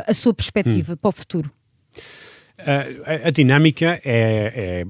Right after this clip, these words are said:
Speaker 2: é, é bastante, não, já foi maior, né? Não podemos, eh,
Speaker 1: Mas também
Speaker 2: comparar
Speaker 1: estamos,
Speaker 2: isso
Speaker 1: estamos em
Speaker 2: com,
Speaker 1: tempos,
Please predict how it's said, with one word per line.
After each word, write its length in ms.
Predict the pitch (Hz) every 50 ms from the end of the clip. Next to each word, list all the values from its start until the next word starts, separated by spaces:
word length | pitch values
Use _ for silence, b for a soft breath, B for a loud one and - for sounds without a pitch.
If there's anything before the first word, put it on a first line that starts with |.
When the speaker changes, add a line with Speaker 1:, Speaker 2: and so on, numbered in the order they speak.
| 120
Speaker 2:
é, 240 | - 139 117 92 85
é 60 | 90
bastante, 460 | 87 90 120 120 - - 117 120 139 135
não, 260 | 98 98 95 107 98 90
já 140 | 85 95
foi 180 | - - 95 95
maior, 400 | 110 123 135 123 113 104 90 78
né? 320 | - 80 92 107 113 107 90 78
Não 160 | 85 85 85
podemos, 580 | 82 _ 90 87 90 90 92 90 85 90 95
eh, 360 | 95 98 92 92 95 95 98 101
Speaker 1:
Mas 140 | 202 196 -
também 160 | 202 190 190
Speaker 2:
comparar 440 | 160 151 131 135 151 139 135 131 127 127
Speaker 1:
estamos, 60 | 131
Speaker 2:
isso 80 | 131 -
Speaker 1:
estamos 260 | - 240 - - 185
em 100 | 233 226
Speaker 2:
com, 40 | -
Speaker 1:
tempos, 540 | - 254 247 247 247 - - 262 269 285